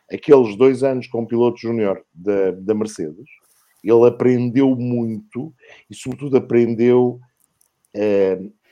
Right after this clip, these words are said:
a lidar com o mundo, que era algo que ele não conseguia fazer bem nos tempos da Fórmula três e passou a fazer muito bem nos tempos de, do Mundial Super Protótipos. Eu lembro-me perfeitamente, e, e estava na Cidade do México,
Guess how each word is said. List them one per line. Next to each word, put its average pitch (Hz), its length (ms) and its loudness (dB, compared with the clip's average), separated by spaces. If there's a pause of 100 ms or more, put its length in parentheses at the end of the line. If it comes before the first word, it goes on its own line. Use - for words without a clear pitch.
(180)
a 120 80 0
lidar 127 920 2
com 127 260 -2
o 120 80 -4
mundo, 123 560 -6 (100)
que 95 140 -12
era 101 100 0
algo 123 400 0
que 120 120 -6
ele 110 180 0
não 139 220 0
conseguia 120 480 -6
fazer 113 300 -4
bem 117 160 2
nos 107 160 -10
tempos 104 240 -6
da 98 100 -14
Fórmula 98 320 -8
três 107 300 -6 (680)
e 104 80 -10
passou 147 400 2
a 147 80 4
fazer 127 280 -2
muito 131 380 -6
bem 123 240 0
nos 117 340 -8
tempos 123 360 -4 (580)
de, 98 920 2
do 98 160 -6
Mundial 117 320 2
Super - 180 -8
Protótipos. 90 420 -12
Eu 78 80 -6
lembro-me 110 360 0
perfeitamente, 110 760 -4
e, 69 200 -20
e - 80 -20
estava 95 400 -2
na 64 260 -18
Cidade 85 340 -8
do 85 80 -8
México, 107 400 -10